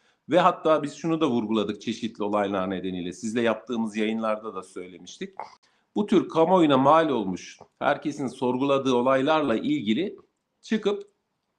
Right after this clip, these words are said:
zaman zaman açıklamalar yapması lazım Adli Tıp Kurumu'nun. "İşte inceliyoruz, sonuç on güne kadar çıkacak, şunları bulduk" vesaire. Kamuoyunu aydınlatması gerekir.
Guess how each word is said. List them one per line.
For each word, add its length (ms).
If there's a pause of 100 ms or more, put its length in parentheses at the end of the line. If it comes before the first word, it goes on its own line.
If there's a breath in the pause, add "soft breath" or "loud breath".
(480)
zaman 420
zaman 340
açıklamalar 680
yapması 460
lazım 280
Adli 240
Tıp 140
Kurumu'nun. 280
"İşte 540
inceliyoruz, 840 (500)
sonuç 360
on 220
güne 200
kadar 300
çıkacak, 400
şunları 420
bulduk" 320
vesaire. 640 (280 loud breath)
Kamuoyunu 420
aydınlatması 680
gerekir. 440